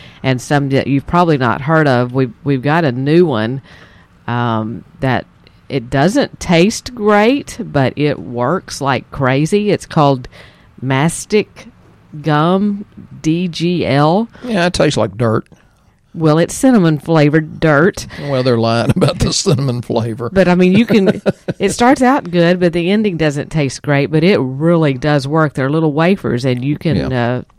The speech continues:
Speaker 1: chew 'em up, and, and the indigestion, heartburn is gone quickly. So if you don't wanna take a medication, that's a great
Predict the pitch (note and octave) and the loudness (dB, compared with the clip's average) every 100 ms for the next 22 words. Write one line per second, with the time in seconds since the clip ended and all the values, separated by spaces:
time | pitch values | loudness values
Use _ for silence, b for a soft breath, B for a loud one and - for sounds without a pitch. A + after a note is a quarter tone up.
0 | D3+ - G3+ F3+ C#3+ D3 E3+ C#3 B2+ B2 | -16 -2 4 4 4 2 2 0 -2 -2
1 | A#2+ - C#3 C3 C3 A#2 - - - D#3+ | -4 -4 -4 -4 -6 -8 -10 -10 -6 -4
2 | G3+ B2+ C#3+ F3+ - B2+ C3+ D#3+ - B2+ | -2 -2 -2 -2 -2 -4 -2 -4 -2 -2
3 | B2+ A2+ B2 C3+ D3+ D3+ A#2 - D#3+ - | -2 -4 -6 -4 -2 -2 -6 -2 -2 -2
4 | A2+ A2+ A#2+ C#3 D3 A2+ C3+ A#2+ C#3 B2+ | -6 -4 -6 -2 -2 -2 -4 -4 -4 -4
5 | B2 - A#2 C#3 A#2 - D3 F3 A#2 G2+ | -6 -10 -8 -6 -6 -4 -4 -4 -4 -6
6 | A#2+ - A#2 B2 B2 | -6 -8 -6 -4 -4